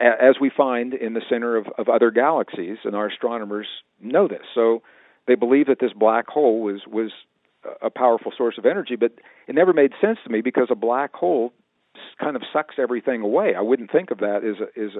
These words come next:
a, an emanating or radiating source of energy.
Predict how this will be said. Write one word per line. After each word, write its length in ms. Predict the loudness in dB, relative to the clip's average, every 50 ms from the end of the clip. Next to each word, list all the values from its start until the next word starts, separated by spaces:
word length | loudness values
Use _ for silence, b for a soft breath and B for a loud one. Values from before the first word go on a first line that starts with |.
| -16 _ -16
a, 260 | -18 -18 -18 -16 -14
an 160 | -14 -14 -14 -10 -4
emanating 640 | -4 -2 -2 -2 -4 -4 -4 -6 -8 -12 -14 -12
or 120 | -10 -6 -2
radiating 520 | 0 0 2 2 0 0 -2 -4 -6 -8 -10
source 220 | -8 -8 -8 -8 -8
of 100 | -6 -6
energy. 460 | -6 -6 -6 -12 -14 -18 -20 -20